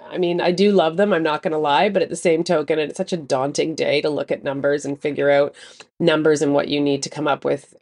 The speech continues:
for the year. So what I do is I sit down and I look at all my expenses and I look at, um, where I spent and where I think I could probably shave and save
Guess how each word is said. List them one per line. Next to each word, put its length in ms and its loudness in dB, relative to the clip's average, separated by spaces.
for 100 -10
the 120 -4
year. 220 2
So 140 -2
what 140 4
I 80 4
do 180 0
is 100 2
I 100 4
sit 200 -2
down 200 2
and 100 0
I 40 0
look 200 -2
at 80 -2
all 100 -2
my 100 -2
expenses 560 -6
and 100 -4
I 60 0
look 220 -2
at, 240 2
um, 380 0
where 220 2
I 80 4
spent 520 -4
and 200 -10
where 200 0
I 80 0
think 260 -6
I 380 0
could 180 -14
probably 800 -4
shave 420 0
and 140 -4
save 480 0